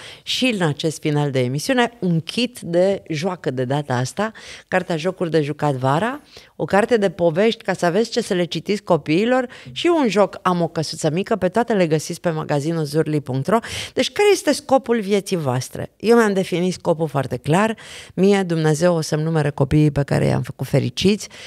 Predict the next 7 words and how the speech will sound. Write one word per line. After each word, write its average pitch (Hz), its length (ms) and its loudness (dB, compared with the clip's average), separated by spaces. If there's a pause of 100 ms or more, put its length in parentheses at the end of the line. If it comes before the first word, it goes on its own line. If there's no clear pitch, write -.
(120)
și - 140 -4
mă 160 120 4
trezesc 151 460 2
în 139 100 2
fiecare 139 500 2
zi 185 440 2
gândindu-mă 202 840 2